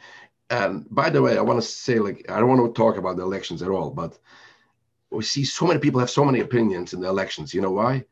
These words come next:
Because it doesn't depend on them. <laughs> It's only talking, it's not action. So again, it's very important to vote. So if you ha-,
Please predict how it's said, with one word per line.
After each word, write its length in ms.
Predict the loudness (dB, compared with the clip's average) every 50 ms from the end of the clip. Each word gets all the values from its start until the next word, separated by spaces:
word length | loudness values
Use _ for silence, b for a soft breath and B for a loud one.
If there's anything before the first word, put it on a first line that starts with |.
| _ _ _ _
Because 260 | -16 -8 -6 -6 -4
it 160 | -2 -4 -2
doesn't 200 | 0 0 0 0
depend 300 | -4 -4 -4 -4 -4 -4
on 120 | -6 -6 -8
them. 280 | -8 -8 -8 -10 -12 _ b b b b b b b b b b b b b _ _ _ -18
<laughs> 160 | -16 -8 -4
It's 200 | -4 -2 0 2
only 180 | 2 2 2 2
talking, 360 | 2 0 0 0 0 -4 -6
it's 140 | -8 -6 -4
not 140 | -2 -2 0
action. 440 | -2 -2 -4 -8 -10 -12 -12 -12 B B B B B B B B
So 360 | -2 2 2 2 2 0 -6 _ _ _ _ -6
again, 380 | -2 0 2 2 0 0 -4 -14 _ _ -20
it's 140 | -18 -10 -4
very 120 | -2 -2 -2
important 360 | -2 0 -2 -2 -2 -2 -6
to 80 | -6 -8
vote. 440 | -2 0 0 0 0 0 -6 -16 _ _ _ _ _ _ _ _ _
So 420 | -18 -12 -6 -4 -4 -2 -4 -4 -6
if 160 | -6 -8 -6
you 140 | -6 -6 -6
ha-, 140 | -6 -8